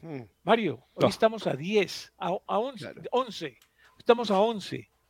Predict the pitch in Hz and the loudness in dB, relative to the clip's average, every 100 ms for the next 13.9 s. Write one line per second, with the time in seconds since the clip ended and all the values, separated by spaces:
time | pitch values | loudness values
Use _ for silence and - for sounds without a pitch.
0 | _ _ _ _ _ _ - 220 240 - | _ _ _ _ _ _ 4 6 6 6
1 | 262 339 349 - 302 240 214 185 180 202 | 10 12 10 4 6 8 6 4 4 4
2 | 185 160 202 320 _ _ _ _ _ _ | 4 2 2 0 _ _ _ _ _ _
3 | _ _ - - - 160 202 202 180 180 | _ _ -20 -14 -4 -2 0 0 0 -2
4 | 190 185 196 175 190 - 190 190 208 - | 0 0 0 2 0 2 2 2 0 -12
5 | - 143 160 147 110 _ _ - - - | -10 -4 0 -2 -4 _ _ -10 -2 8
6 | 226 247 302 254 277 214 185 196 175 123 | 8 8 2 2 2 2 0 2 0 -2
7 | 107 _ _ _ _ _ _ - 180 214 | -10 _ _ _ _ _ _ -6 -2 -2
8 | - 214 170 120 - - _ _ _ _ | 0 0 -2 -6 -16 -20 _ _ _ _
9 | _ - 151 156 - 202 214 202 165 165 | _ -4 -2 -2 0 0 2 2 2 0
10 | 175 147 113 - _ _ - 214 196 - | 0 0 -2 -10 _ _ -2 2 2 2
11 | - 214 214 220 214 - 208 196 233 208 | -2 0 6 6 6 4 6 4 2 -4
12 | - _ _ _ 185 180 - 180 196 214 | -6 _ _ _ 0 0 -2 -4 0 0
13 | 208 202 - 175 - 214 220 262 | 0 -4 -6 -4 6 8 8 4